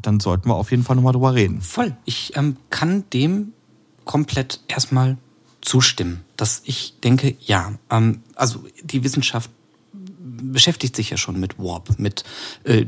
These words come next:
Speaker 2: möglichen, äh, Ideen rauszugehen. Und dieser Wissenschaftsdrang, der ist auf jeden Fall da. Und der ist auch, ähm, äh, also, äh,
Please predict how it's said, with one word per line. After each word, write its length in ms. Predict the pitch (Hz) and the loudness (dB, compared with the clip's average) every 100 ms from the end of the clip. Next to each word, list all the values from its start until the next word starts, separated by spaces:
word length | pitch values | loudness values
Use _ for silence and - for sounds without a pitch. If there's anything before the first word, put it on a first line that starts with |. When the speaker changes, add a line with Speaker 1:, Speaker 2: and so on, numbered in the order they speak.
| - | -2
Speaker 2:
möglichen, 960 | 123 117 127 127 - 107 104 110 92 | 2 4 6 4 -2 -2 -2 -2 -6
äh, 220 | - 120 113 | -6 -6 -4
Ideen 500 | 123 120 131 110 101 | -2 4 4 4 2
rauszugehen. 800 | 98 110 - - 123 110 101 117 | -2 -2 -2 -2 -4 -4 -2 -2
Und 140 | 117 | -2
dieser 400 | 113 101 107 117 | -2 -2 -4 -2
Wissenschaftsdrang, 1000 | 131 139 - 117 - - - 107 123 127 - - - - - | -2 0 0 -2 -6 -10 -4 2 4 2 -2 -16 -20 -4 0
der 180 | 113 | 2
ist 280 | 139 - - - | 2 2 -2 -4
auf 180 | 113 101 | -2 0
jeden 300 | 117 113 113 | 2 2 0
Fall 400 | - 107 110 - _ | -2 -2 -4 -8 _
da. 300 | - 95 87 | 0 0 0
Und 280 | - - 110 | -6 -2 0
der 160 | 113 113 | 0 0
ist 200 | 127 - | 0 -2
auch, 300 | 120 117 - | -4 -6 -8
ähm, 280 | 120 120 117 - - - _ - | 0 2 0 -4 -18 -20 _ -16
äh, 240 | - - - | -14 -14 -8
also, 180 | - 127 - | -6 -6 -8
äh, 60 | - | -20